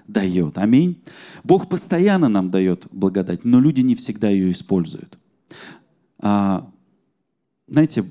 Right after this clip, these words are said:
Бог дает нам благодать заработать деньги, да, а нам лень.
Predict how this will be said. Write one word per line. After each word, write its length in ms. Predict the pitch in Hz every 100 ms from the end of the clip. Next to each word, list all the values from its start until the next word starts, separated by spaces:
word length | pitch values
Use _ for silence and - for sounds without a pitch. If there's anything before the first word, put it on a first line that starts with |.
| - -
Бог 180 | 143 147
дает 240 | 156 160
нам 160 | 131 123
благодать 460 | 135 135 135 147
заработать 580 | 120 117 110 120 117 107
деньги, 380 | 98 98 95 90
да, 300 | 92 101 104 _ _ _
а 80 | 90
нам 200 | 107 98
лень. 360 | 80 82 90